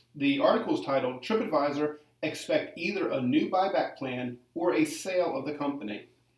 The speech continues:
Coming Up Very Soon." And the author,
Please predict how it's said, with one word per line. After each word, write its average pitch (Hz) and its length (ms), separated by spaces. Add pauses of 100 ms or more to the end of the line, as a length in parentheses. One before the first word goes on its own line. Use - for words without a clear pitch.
(300)
Coming 135 280
Up - 100
Very 117 220
Soon." - 400 (440)
And 143 600 (240)
the 147 440
author, 185 600